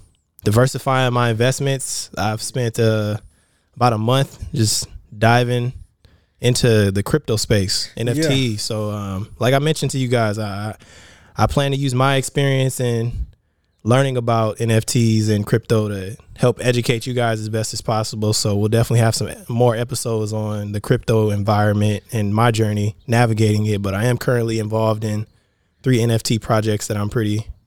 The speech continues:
Speaker 1: excited about. Um, just got one today.
Speaker 2: Mm-hmm.
Speaker 1: So yeah, man, it's, it's, uh, a lot of excitement in twenty twenty-two. It's hard to sit still.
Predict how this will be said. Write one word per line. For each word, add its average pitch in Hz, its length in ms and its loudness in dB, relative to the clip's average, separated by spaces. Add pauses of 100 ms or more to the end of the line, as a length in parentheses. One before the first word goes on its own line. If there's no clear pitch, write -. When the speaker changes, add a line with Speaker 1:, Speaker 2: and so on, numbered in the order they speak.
(300)
Speaker 1:
excited 117 480 -2
about. 104 400 -4 (280)
Um, 101 320 -4
just 107 200 -4
got 107 200 2
one 110 160 0
today. 113 460 2 (520)
Speaker 2:
Mm-hmm. 120 540 -20
Speaker 1:
So 165 140 -10
yeah, 180 260 -2
man, 143 280 -2
it's, 170 200 -6
it's, 160 280 -6
uh, 160 380 -2 (1120)
a - 40 -4
lot 262 120 2
of 214 120 -2
excitement 170 480 -2
in 123 60 -2
twenty 143 260 -4
twenty-two. 131 380 -4
It's 135 100 -4
hard 190 180 -2
to 165 60 -4
sit 175 140 -6
still. 151 420 -4